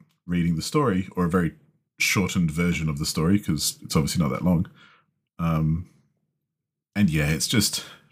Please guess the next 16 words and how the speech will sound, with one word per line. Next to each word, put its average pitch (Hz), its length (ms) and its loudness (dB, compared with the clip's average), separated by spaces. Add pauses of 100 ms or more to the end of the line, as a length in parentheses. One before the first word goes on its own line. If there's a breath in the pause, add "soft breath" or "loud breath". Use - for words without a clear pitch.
(280)
unfortunately, 110 560 0
the - 60 -4
controls 85 400 0
are 87 60 2
a 82 40 0
bit 85 180 -4
janky 73 420 0
in 78 80 4
the 76 60 2
mini 78 200 0
games, 78 580 0
and 78 460 0 (1080 loud breath)
I 78 80 -2
wasn't 80 260 2
quite - 280 0
sure. 80 720 0